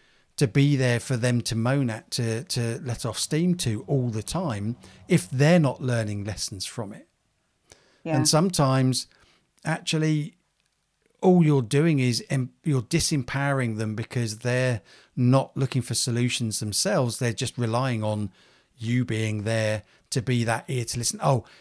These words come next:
Speaker 1: Jez is always there. He'll always listen. If ever I phone him, he's always there for me."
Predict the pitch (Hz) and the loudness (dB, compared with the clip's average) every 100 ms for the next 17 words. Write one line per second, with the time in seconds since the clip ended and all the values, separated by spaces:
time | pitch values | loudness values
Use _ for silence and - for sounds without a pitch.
0 | - 151 131 117 117 117 107 101 98 92 | -4 -2 0 0 0 0 0 -2 -6 -4
1 | 127 - 135 123 107 98 101 - 104 147 | -4 -2 -2 0 -2 -4 -6 -6 -4 -4
2 | 123 110 104 113 107 104 113 135 127 110 | 0 -2 -2 -2 -2 0 0 2 2 2
3 | 101 92 92 92 - 107 107 _ | -2 -4 -6 -6 -12 -16 -16 _